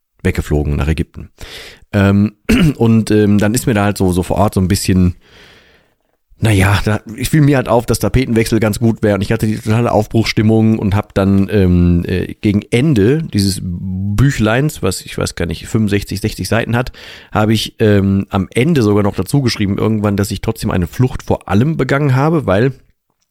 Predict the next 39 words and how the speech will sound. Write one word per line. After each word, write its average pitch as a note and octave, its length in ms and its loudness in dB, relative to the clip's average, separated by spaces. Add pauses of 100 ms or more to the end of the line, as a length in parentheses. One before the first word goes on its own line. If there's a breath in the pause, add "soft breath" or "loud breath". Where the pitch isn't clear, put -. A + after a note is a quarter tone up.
(160)
ich F#2 140 -4
hab - 100 -6
dann G2 180 0
groß G2+ 260 0
geplant F2 520 -2
in F2 100 0
Ägypten F2 400 -2
und G2+ 120 0
was G#2 100 2
ich G#2 100 -4
alles A2 160 -2
machen F2 300 0
werde E2 180 0
und G2+ 80 0
was G2+ 120 -2
ich G#2 100 -10
da F#2+ 160 0
gelernt F#2 380 0
hab F#2 120 -4
und G#2+ 200 -4
überhaupt. G#2+ 500 -2 (720 loud breath)
Und B2 100 2
naja, F#2+ 200 2
und D2 60 -2
dann E2+ 100 0
bin F#2+ 100 0
ich F#2+ 80 -2
ja G2 80 -2
trotzdem G#2+ 380 -2
im G2+ 100 -2
Prinzip - 500 -4
wieder G#2+ 180 2
nach F2+ 200 -2
Hause A2 300 2
gekommen F#3+ 540 -2 (220)
und G#2 200 0
habe, A2 560 2 (260)
ähm, F#2+ 680 2 (1120)
naja, A2 440 0